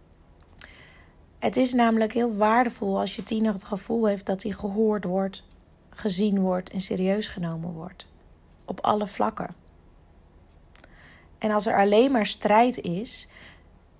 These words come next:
dan is de kans groot dat jullie allebei alleen maar bezig zijn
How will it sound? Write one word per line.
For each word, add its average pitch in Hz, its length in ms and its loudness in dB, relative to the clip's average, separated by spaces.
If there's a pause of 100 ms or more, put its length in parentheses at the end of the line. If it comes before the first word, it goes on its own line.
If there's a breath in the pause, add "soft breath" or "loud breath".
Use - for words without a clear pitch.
dan 208 200 4
is 269 160 2
de - 100 -4
kans 208 340 2
groot 247 500 2
dat 208 160 -2
jullie 202 260 -4
allebei 254 680 4 (180)
alleen 202 380 2
maar 233 180 2
bezig 240 420 0
zijn 220 480 -2